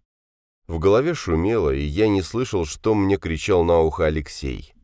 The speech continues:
Он схватил меня за локоть и потащил в сторону леса, туда, откуда мы пришли.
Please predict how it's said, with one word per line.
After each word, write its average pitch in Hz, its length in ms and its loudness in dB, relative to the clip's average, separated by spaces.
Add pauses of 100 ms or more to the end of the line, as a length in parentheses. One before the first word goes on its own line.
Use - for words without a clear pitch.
(160)
Он 107 180 2
схватил 90 360 -2
меня 80 220 2
за 73 140 -2
локоть 82 380 -2
и - 20 -6
потащил 85 400 -2
в - 60 -10
сторону 95 380 0
леса, 104 380 0
туда, 76 440 0
откуда 73 420 -4
мы 76 160 0
пришли. 69 580 -8